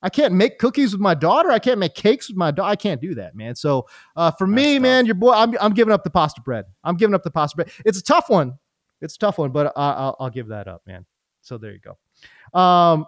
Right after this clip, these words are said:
Speaker 1: all right. So that's your option route for the week. We covered a lot of ground in this episode too, which I love. Be sure to go check out the website, reception perception dot com. If you stuck with us this far, we do appreciate y'all, man.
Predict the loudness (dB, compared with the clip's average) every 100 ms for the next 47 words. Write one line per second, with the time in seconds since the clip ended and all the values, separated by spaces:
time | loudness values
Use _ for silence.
0 | 0 2 2 0 -6 0 4 6 6 4
1 | 2 0 0 2 0 2 2 0 2 2
2 | 2 -2 -4 -2 -4 -4 -6 -6 -2 -2
3 | -2 -4 -4 -4 -6 -6 -6 -10 -8 -8
4 | -10 -10 -12 -6 -4 -4 -8 _ -8 -4
5 | -2 2 2 2 0 0 0 2 2 2
6 | 0 -4 -6 -12 -10 -10 -8 -4 -4 -2
7 | -2 0 -2 -8 -4 -2 -2 -2 -2 -2
8 | -4 -4 -8 -2 -2 -2 -2 0 2 2
9 | 2 0 -2 0 -2 0 2 2 2